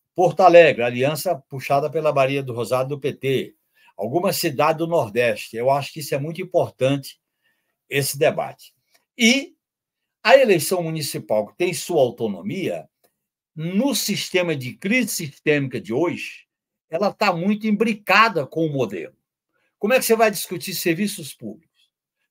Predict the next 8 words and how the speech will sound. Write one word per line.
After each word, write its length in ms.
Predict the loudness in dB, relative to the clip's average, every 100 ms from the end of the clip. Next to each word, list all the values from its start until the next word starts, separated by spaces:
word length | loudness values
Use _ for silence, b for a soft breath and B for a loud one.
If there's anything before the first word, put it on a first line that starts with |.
| -6
Como 200 | -2 0
é 100 | 0
que 120 | -4
você 240 | -8 -4
vai 180 | -2 -2
discutir 460 | -4 -12 -12 -10 -4
modelo 680 | -2 0 2 2 2 -4 -10 _ _ _ _ _ _
de 460 | -10 -6 -6 -6